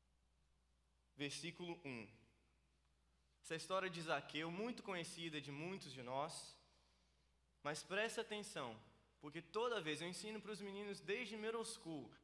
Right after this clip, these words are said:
quando a Bíblia de Deus, a palavra de Deus é aberta, Ele fala através da sua palavra.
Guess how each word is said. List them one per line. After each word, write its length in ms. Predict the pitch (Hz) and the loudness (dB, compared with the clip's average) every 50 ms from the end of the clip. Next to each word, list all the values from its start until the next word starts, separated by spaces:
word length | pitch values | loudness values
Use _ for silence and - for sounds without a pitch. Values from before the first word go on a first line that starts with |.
| - - - | -20 -8 0
quando 440 | 175 202 226 247 254 254 220 240 226 | 2 4 4 4 2 2 2 2 2
a 120 | - 196 175 | 4 2 2
Bíblia 340 | 156 185 214 220 202 208 | 2 -2 -4 0 0 0
de 140 | 196 170 190 | 0 0 -4
Deus, 320 | 160 147 151 143 139 139 160 | -8 -6 -6 -6 -4 0 2
a 100 | 139 143 | 2 4
palavra 560 | - 165 156 151 165 185 202 220 214 208 196 | 4 4 6 8 8 8 8 8 6 6 2
de 140 | 165 170 156 | 0 0 0
Deus 240 | 147 160 160 151 | 0 0 0 2
é 60 | 156 147 | 2 2
aberta, 680 | 143 123 120 143 151 156 156 156 151 - 110 107 - - - - - - - _ - | 2 2 2 4 4 4 4 2 -2 -6 -10 -10 -10 -12 -18 -20 -20 -20 -20 _ -2
Ele 380 | - 147 175 196 196 190 170 | 2 4 6 6 6 4 2
fala 500 | - - - - 156 156 160 170 165 151 | -2 -4 -2 4 6 8 8 10 8 6
através 720 | 143 143 143 131 120 113 117 117 110 104 - - - - - - - - - - - | 4 2 0 -2 0 0 0 0 0 0 -4 -8 -10 -12 -14 -16 -20 -20 -20 -4 -2
da 100 | 120 113 | -2 -2
sua 180 | - - 117 | 2 0 -2
palavra. 560 | 113 - 113 107 104 98 98 101 98 - - | 2 2 2 2 2 2 -2 -4 -8 -10 -16